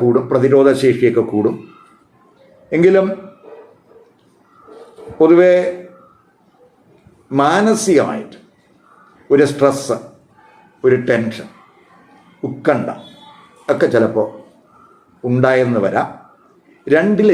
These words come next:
രാഹു, രണ്ടിൽ രാഹു സ്ഥിതി വരുമ്പോൾ നമ്മൾ ആഹാരത്തിൽ ശ്രദ്ധിക്കണം, സംസാരത്തിൽ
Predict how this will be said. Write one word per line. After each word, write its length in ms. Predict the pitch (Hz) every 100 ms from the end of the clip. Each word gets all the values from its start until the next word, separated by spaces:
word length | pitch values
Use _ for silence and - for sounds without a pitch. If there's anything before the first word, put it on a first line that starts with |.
| 120
രാഹു, 300 | 117 110 107 - - _ _ _ _ _ 143 151
രണ്ടിൽ 280 | 175 214 214 175
രാഹു 280 | 160 180 190 175 -
സ്ഥിതി 200 | 165 160
വരുമ്പോൾ 360 | 135 143 110 117 - -
നമ്മൾ 140 | 123 127 120
ആഹാരത്തിൽ 560 | 135 151 156 151 131 120
ശ്രദ്ധിക്കണം, 440 | - - - 123 - _ _ _ _ _ _ _ - -
സംസാരത്തിൽ 720 | 131 165 - 156 160 151 139